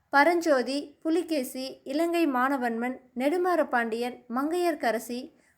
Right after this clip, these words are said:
குலச்சிறையார், நாகநந்தி அடிகளார், இப்படி நிறைய பேர் இருக்காங்க. இந்த கதாபாத்திரங்கள் எல்லாம் யாருன்னு நான் இப்பவே சொல்லிட்டேன்னா கதையோட சுவாரஸ்யம் குறைஞ்சு போயிடும்.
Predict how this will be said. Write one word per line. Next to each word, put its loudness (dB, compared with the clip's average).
குலச்சிறையார், 2
நாகநந்தி 2
அடிகளார், -2
இப்படி -8
நிறைய 0
பேர் -2
இருக்காங்க. -4
இந்த -2
கதாபாத்திரங்கள் 4
எல்லாம் 2
யாருன்னு 0
நான் -2
இப்பவே -4
சொல்லிட்டேன்னா -6
கதையோட 2
சுவாரஸ்யம் -4
குறைஞ்சு -2
போயிடும். -2